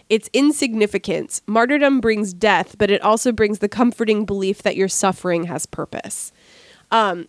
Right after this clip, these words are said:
Maud never speaks this fear aloud, right? Like, the movie is not the kind of movie that's like, and then Maud wrote in her journal, "I am so afraid of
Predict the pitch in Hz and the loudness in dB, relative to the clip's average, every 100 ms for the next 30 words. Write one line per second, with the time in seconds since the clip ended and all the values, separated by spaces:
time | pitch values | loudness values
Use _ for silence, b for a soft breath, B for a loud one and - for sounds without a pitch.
0 | _ 277 415 523 403 349 311 - - 247 | _ -2 0 0 2 2 0 -2 -2 -2
1 | - 214 208 - 233 202 180 - 185 185 | -2 -2 -2 -2 -2 0 0 -2 -2 2
2 | 175 160 175 180 180 180 185 185 - 233 | 2 2 -2 0 0 0 0 -4 -2 0
3 | 262 285 285 247 226 214 214 - 220 226 | 0 2 2 0 0 2 2 0 -4 0
4 | 202 202 196 190 190 170 170 - 175 151 | 0 0 0 2 2 0 -2 -2 -2 -2
5 | - b b b b b b - 214 240 | -6 b b b b b b -4 0 2
6 | 240 233 220 208 196 202 196 190 202 196 | 2 2 2 2 0 0 0 0 -2 -2
7 | 180 196 185 175 170 208 214 208 185 185 | 0 0 2 0 0 0 2 2 0 -2
8 | 196 - 214 208 208 208 180 175 185 | -4 0 0 0 0 0 0 0 -4